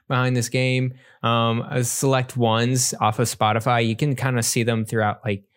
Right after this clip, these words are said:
like, the number of plays. Like, check though the highest ones out 'cause they're really cool battle music.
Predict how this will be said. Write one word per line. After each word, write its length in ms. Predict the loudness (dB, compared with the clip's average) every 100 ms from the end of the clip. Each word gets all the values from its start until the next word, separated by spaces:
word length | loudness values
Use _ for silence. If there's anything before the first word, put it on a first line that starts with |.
| _ _
like, 140 | -4 -2
the 80 | 0
number 220 | 2 0
of 140 | -2
plays. 400 | 0 2 2 2
Like, 220 | 0 0
check 340 | 0 -2 -2 0
though 340 | 2 4 2
the 240 | 2 0 0
highest 600 | 0 2 2 0 -4 -6
ones 500 | 0 2 4 2 0
out 560 | -2 0 2 0 -2 -4
'cause 220 | -2 0
they're 120 | -2 -2
really 400 | -2 0 2 0
cool 220 | 2 0
battle 300 | 2 0 0
music. 540 | -2 -4 -6 -12 -16